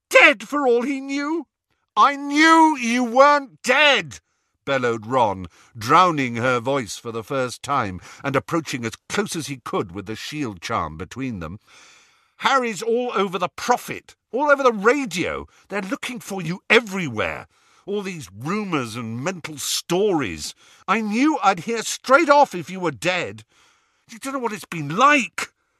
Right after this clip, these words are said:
"What it's been like for you?" Her voice was now so shrill, only bats would be able to hear it soon.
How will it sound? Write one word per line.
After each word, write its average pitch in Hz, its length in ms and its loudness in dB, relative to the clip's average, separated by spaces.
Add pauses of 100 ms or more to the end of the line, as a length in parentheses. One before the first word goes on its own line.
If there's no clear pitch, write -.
(440)
"What 466 160 2
it's 466 100 -2
been 466 180 0
like 508 220 8
for 294 80 -4
you?" 480 720 4 (640)
Her 127 180 -4
voice 131 380 -2
was 104 140 -10
now 147 180 -2
so 175 320 -6
shrill, 120 640 -4 (260)
only 156 260 0
bats 175 540 -2
would 101 160 -10
be 107 140 -4
able 110 220 -6
to 107 100 -10
hear 135 260 -6
it 92 160 -16
soon. 87 480 -10